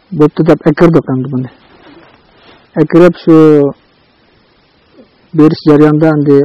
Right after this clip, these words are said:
аш алдық беріп ятымыз. Мұш тахминен, ашу, мұш екілшілан бір сағат ел қалғанында ятымыз, әнде.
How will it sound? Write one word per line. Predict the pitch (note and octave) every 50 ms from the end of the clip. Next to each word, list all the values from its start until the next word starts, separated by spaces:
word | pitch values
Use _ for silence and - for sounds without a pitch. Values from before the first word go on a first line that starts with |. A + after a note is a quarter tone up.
| D3+ D3+ D3+
аш | D#3 E3 E3+ E3 -
алдық | G3+ D#3+ D3 D3 C#3+ D3
беріп | D3+ C#3+ C#3+ B2+ C#3
ятымыз. | C#3+ - - C#3+ C3 B2 - - - _ _ _ _ _ _ _ _ _ _ _
Мұш | - C#3 C3+ C#3 D3 C#3+ - - - -
тахминен, | - D3 C3+ C3+ D3 D3 D3 D3+ D3+ D3+ D#3 - _
ашу, | - D#3 D3 C3 - D3 C#3 C3+
мұш | C3 C3 C3 C3 C3+ C3+ C#3+ C#3 - -
екілшілан | C3+ C#3 C#3+ - - C#3+ - - D3 C#3+ C#3+ C#3 C3
бір | C3 C#3+ -
сағат | - - D3 D3 D#3 D#3 C#3+ -
ел | D3 D3 C#3+
қалғанында | - - - C#3 C#3 C#3+ C#3 C#3 C#3+ C#3+ C#3+ D3+ D3+ C#3
ятымыз, | C3+ C#3 C#3 - - C3+ B2 C3
әнде. | C3+ B2+ B2 - - - - -